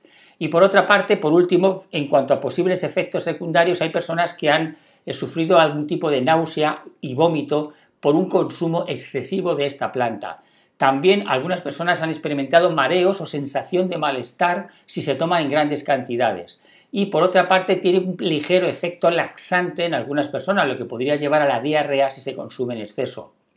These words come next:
Como se menciona anteriormente, algunas personas pueden ser alérgicas al epazote y pueden experimentar síntomas como picazón,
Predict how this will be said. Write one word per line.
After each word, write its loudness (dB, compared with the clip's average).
Como -4
se -8
menciona -2
anteriormente, -2
algunas -2
personas -4
pueden -2
ser -2
alérgicas -2
al -6
epazote -2
y -8
pueden 0
experimentar -2
síntomas -4
como -4
picazón, -2